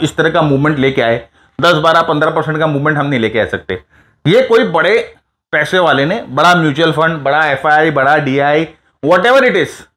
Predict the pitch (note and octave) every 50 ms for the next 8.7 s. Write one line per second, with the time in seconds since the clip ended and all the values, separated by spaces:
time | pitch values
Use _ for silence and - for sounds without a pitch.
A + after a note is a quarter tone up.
0 | _ _ _ _ E3+ - G#3 G#3 A3 A3 E3+ D#3 E3 F3+ G#3+ A#3+ - - - _
1 | _ _ _ _ _ _ _ _ _ _ _ _ _ _ _ _ _ _ _ C#3
2 | D#3 D#3+ F3 F#3 F3+ E3+ D#3+ D#3+ D#3 F3 D3 B2+ A2+ F#2+ D#2 - - - - C3+
3 | D3 E3 D#3 C#3+ D#3 C#3 B2+ B2 A2+ - B2 G#2+ G#2+ G#2 B2+ B2 B2+ D3 D#3+ F#3+
4 | G3+ G3 G3 F3 D3+ C3+ D3 D3+ E3 E3 E3+ E3+ E3 E3 D#3+ D#3 C#3+ C#3+ C#3+ D#3
5 | D3 C#3 B2 C3 C#3 C3 C3+ C3 A#2 G2 G#2 F2 D2+ - - _ _ _ _ _
6 | _ _ _ _ _ _ _ - A3+ A3 - - C#4+ C4+ A3+ A#3 A3+ A3 A3 -
7 | A#3 A#3+ A#3+ - - - _ _ _ - C#3+ D#3+ D#3+ G3 G#3 G#3 G#3 G3+ G3 G3+
8 | F#3+ F#3 F#3+ F#3 - E3+ E3 D#3 D#3 C#3+ A#2+ F#2 E2+